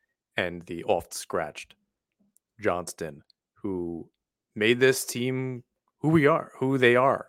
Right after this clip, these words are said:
and, and who we're seeing right now. Um, how do you, uh, I know it's,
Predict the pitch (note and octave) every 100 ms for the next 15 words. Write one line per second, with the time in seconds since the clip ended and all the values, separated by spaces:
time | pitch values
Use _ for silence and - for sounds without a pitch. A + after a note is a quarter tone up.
0 | - G2 G2+ F#2+ A#2+ A2+ G2+ - A2+ B2
1 | G#2+ F#2+ F2 _ _ _ _ _ _ _
2 | _ _ - G#2 F#2 F#2+ G#2+ F2+ E2+ E2+
3 | _ _ _ _ - F#2+ F#2 F#2 F2+ F2+
4 | F#2 _ _ _ _ _ _ _ _ _
5 | D#3 F#3 G#3 - - G#3+ - _ _ _
6 | _ _ D#3 F3+ G#3+ E3+